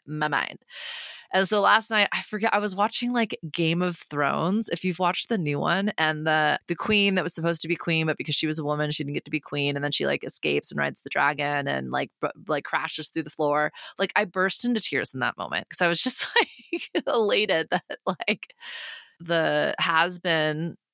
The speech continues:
dethroned queen, like, got her fucking own and let everybody live and blah, blah, blah. So just as, like, an example. And so anywho, I, like, pulled out, I had this, like, flash of the avatar that I wanna create and the ki-, and the, the fucking queen I'm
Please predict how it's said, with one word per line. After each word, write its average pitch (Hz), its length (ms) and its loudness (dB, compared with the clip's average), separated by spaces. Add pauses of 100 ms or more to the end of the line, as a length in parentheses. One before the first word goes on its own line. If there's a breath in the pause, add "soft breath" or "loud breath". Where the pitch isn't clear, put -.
(120)
dethroned 170 640 0
queen, 156 560 0
like, 143 260 -2
got 147 280 2
her 156 160 -2
fucking 151 320 -2
own 160 160 2
and 156 100 -2
let 156 160 2
everybody 156 380 0
live 139 180 0
and 139 80 -6
blah, 131 140 0
blah, 127 80 -6
blah. 120 280 -2
So - 140 -4
just 147 220 -4
as, 147 120 -2
like, 135 160 -4
an 131 60 -6
example. 120 380 -4
And 156 100 -2
so 196 80 2
anywho, 208 220 2
I, 185 100 6
like, 170 140 -2
pulled 214 200 0
out, 202 220 4 (260 loud breath)
I 170 60 -2
had 196 100 4
this, 214 160 -2
like, 180 180 0 (200)
flash 202 640 4
of 156 260 2
the - 140 2
avatar 190 500 4
that 175 140 0
I 165 80 4
wanna 165 220 0
create 156 320 0
and 147 100 -4
the 147 60 -2
ki-, - 160 -4
and 151 100 -6
the, - 80 2
the 160 220 -2
fucking 170 380 -2
queen 165 520 0
I'm 160 400 0